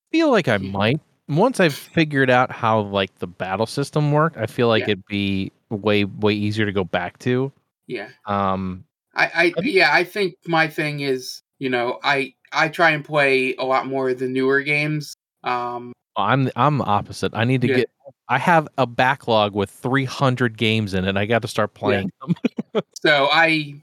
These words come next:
Speaker 2: you know, I, if I like a game, I'm like, "Oh, I'd cross that off the list. Maybe I'll go back to it." But, um, yeah, I'm glad we played it.
Speaker 1: I am too. Uh, I, I, all I had heard about was the battle system in the game, and I,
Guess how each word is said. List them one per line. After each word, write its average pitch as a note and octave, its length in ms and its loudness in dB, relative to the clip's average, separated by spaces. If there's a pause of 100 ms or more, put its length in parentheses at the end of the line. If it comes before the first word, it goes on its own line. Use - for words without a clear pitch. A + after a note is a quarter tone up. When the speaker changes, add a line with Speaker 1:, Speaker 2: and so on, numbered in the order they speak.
(140)
Speaker 2:
you D#3 240 -2
know, B2 360 -2
I, C3 220 -2
if B2+ 500 -4
I D#3 80 2
like F#3 180 0
a F#3 60 -2
game, E3+ 200 2
I'm E3 80 -2
like, E3 140 -2
"Oh, D4 140 4
I'd B3+ 200 0
cross F3+ 260 0
that F3+ 100 0
off F#3 160 0
the F#3+ 80 0
list. D#3 380 -2
Maybe D3+ 220 -2
I'll D3+ 100 0
go C#3 120 -6
back A#2 260 -4
to A#2 140 -10
it." B2 180 -14
But, B2 260 -4 (360)
um, A#2+ 580 -4 (220)
yeah, B2 180 -2 (440)
I'm D#3 100 -2
glad F#3 260 4
we F#3 100 6
played B2+ 280 -2
it. - 160 -12 (400)
Speaker 1:
I D3+ 120 4
am G3+ 180 2
too. A#2 500 2 (160)
Uh, G#2+ 440 2 (440)
I, E3 180 2 (160)
I, D3+ 180 0 (180)
all A3+ 200 4
I G#3+ 80 4
had F3+ 120 2
heard E3 280 2
about A#2 280 0
was G#2+ 160 -4
the F#2+ 60 -20
battle G2 280 -2
system F#2 360 -10
in F2 60 -8
the F2+ 60 -10
game, F2 280 -8
and G#2+ 120 0
I, B2+ 80 0